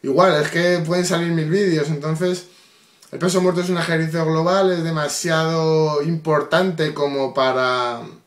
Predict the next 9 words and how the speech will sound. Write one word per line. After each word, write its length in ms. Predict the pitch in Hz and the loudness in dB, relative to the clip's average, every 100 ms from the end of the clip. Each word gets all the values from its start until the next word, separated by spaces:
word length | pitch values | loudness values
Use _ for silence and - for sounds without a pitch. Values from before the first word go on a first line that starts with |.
| - | -20
meterlo 400 | - 127 135 165 | -10 -6 -2 0
en 60 | 165 | 0
veinte 220 | 160 156 | 0 -2
minutos, 460 | 139 151 185 160 135 | -2 -2 -2 -2 -2
pero 440 | 139 127 120 120 - - _ _ | -2 0 -2 -4 -10 -20 _ _
debemos 380 | 139 151 165 165 | 0 2 2 0
tener 260 | 170 170 | 0 0
en 60 | 160 | -2
cuenta 580 | 165 175 170 185 208 | -2 -2 -2 -2 -4